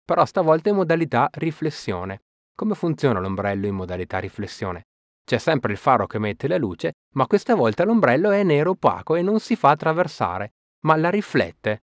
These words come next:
Il suo interno infatti è di un materiale riflettente, di solito argenteo, e si comporta praticamente come un'altra cupola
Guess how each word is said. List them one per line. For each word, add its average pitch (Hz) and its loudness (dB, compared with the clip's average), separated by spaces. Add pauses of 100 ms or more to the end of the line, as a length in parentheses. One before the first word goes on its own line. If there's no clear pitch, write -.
(280)
Il 131 -8
suo 196 0
interno 165 4
infatti 147 2
è - 2
di 147 -2
un 139 0
materiale 135 2
riflettente, 120 -2
di 104 -6
solito 117 -4
argenteo, 104 -4 (280)
e 147 -4
si - -4
comporta 151 2
praticamente 160 -2
come 170 0
un'altra 147 0
cupola 110 -4